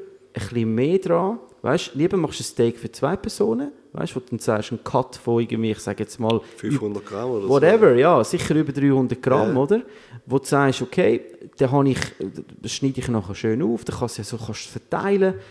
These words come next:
Speaker 1: Weil, ich meine, sind wir ehrlich, wenn du in Spanien gehst, go, äh, irgendwas Choleta essen oder so, oder?
Speaker 2: Ja.
Speaker 1: Du, du, du musst das ja bestellen, pro Person ist es eigentlich immer für Minimum für zwei Personen gerechnet, oder? Du hast einfach eine Dicke,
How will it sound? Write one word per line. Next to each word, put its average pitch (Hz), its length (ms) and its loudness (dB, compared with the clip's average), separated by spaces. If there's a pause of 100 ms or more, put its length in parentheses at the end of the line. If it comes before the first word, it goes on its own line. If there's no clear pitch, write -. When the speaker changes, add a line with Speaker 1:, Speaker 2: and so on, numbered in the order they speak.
(120)
Speaker 1:
Weil, 131 120 -2
ich - 140 -10
meine, 123 200 -2
sind 120 140 -4
wir 123 80 4
ehrlich, 160 260 2
wenn 117 120 -2
du - 60 -20
in - 40 -20
Spanien 160 460 0
gehst, 131 340 0
go, 113 260 4
äh, 110 280 2 (100)
irgendwas 110 300 -8
Choleta 123 540 0
essen - 180 -12
oder 98 100 -6
so, 98 160 -4
oder? 90 360 -6
Speaker 2:
Ja. 104 40 -12 (300)
Speaker 1:
Du, 113 180 -6
du, 123 160 -8
du 139 80 -8
musst 139 160 -6
das 117 100 -10
ja 123 80 0
bestellen, 151 460 0 (120)
pro 127 160 0
Person 135 680 0 (560)
ist - 260 -4
es 127 140 -4
eigentlich 113 240 -2
immer 123 160 0
für - 140 -8 (500)
Minimum 135 500 2
für - 120 -6
zwei 113 280 0
Personen 120 480 0
gerechnet, - 520 -6
oder? 135 220 -4 (500)
Du 143 100 0
hast 165 100 0
einfach - 160 -2
eine - 100 -8 (100)
Dicke, 190 480 -4